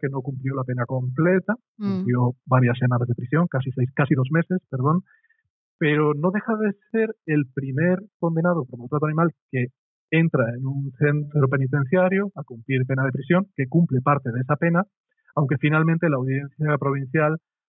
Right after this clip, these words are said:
Speaker 1: pues, acabó poniéndolo en, en libertad.
Speaker 2: Ujú, ujú.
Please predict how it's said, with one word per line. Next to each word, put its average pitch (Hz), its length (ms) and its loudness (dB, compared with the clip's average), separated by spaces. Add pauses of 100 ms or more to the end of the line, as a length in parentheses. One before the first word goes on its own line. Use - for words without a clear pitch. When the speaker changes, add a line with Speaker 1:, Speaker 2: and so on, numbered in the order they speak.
Speaker 1:
pues, 135 160 -6
acabó 123 400 -2
poniéndolo 131 600 0
en, 117 420 -2
en 127 100 2
libertad. 120 360 0 (960)
Speaker 2:
Ujú, 175 480 2 (200)
ujú. 175 400 -20